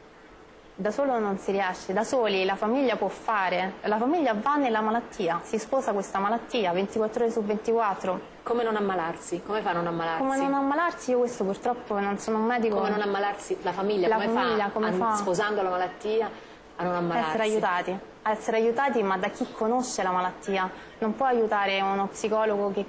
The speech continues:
Speaker 1: cura persone che hanno problemi psicologici, un po' un problema di stato d'animo. Cioè, un medico che sa che cos'è l'Alzheimer.
Speaker 2: Perché quali sono i rischi?
Speaker 1: I
Speaker 2: Cioè, i
Speaker 1: rischi
Speaker 2: rischi
Speaker 1: sono tanti, <laughs> troppi.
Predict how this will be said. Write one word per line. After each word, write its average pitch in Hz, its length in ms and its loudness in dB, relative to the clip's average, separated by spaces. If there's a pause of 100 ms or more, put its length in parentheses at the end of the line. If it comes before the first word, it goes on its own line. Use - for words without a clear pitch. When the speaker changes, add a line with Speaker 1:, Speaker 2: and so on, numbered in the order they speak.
(120)
Speaker 1:
cura 202 400 2
persone 208 640 0 (320)
che 226 60 0
hanno 208 120 2
problemi 202 500 2
psicologici, 202 760 0
un 185 160 -2
po' 214 420 2 (260)
un 214 120 0
problema 202 960 2
di 202 80 0
stato 208 300 0
d'animo. 190 480 0 (180)
Cioè, 190 240 0 (220)
un 214 120 0
medico 262 420 2
che 208 100 -2
sa 247 300 -2
che 220 200 -4
cos'è 208 240 0
l'Alzheimer. 190 600 -2 (480)
Speaker 2:
Perché 202 220 -6
quali 233 240 0
sono 170 180 -4
i 165 60 -2
rischi? 156 520 -4 (160)
Speaker 1:
I 233 120 0
Speaker 2:
Cioè, 196 100 2
i - 20 4
Speaker 1:
rischi 226 280 0
Speaker 2:
rischi 190 180 0 (220)
Speaker 1:
sono 208 240 -2
tanti, 202 640 0
<laughs> 170 40 -8
troppi. 202 460 -2